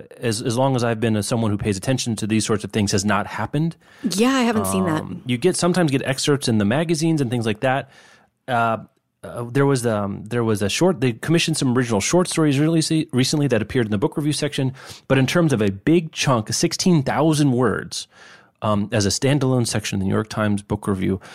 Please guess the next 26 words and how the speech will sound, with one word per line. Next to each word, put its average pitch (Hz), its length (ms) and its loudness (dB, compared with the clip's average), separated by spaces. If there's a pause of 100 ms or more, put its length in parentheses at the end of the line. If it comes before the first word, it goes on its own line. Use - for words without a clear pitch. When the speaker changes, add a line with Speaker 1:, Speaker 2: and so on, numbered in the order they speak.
(500)
Speaker 1:
uh, 110 220 4
I - 40 0
haven't 131 220 2
heard 131 180 0
of 131 140 -2
it. 131 260 -4
I'd 117 160 2
love 180 300 4
to 180 100 0
know 147 260 4
the 127 120 0
politicking 165 680 0
of - 80 -4
how 127 120 0
that 113 140 2
happens. 147 440 -4
I 107 100 -2
assume 196 340 2
it's - 140 0
not 127 180 -2
paid 143 240 0
for. 170 320 2
Did 113 220 -2
they 123 100 4
do 131 160 4
it? 90 120 -2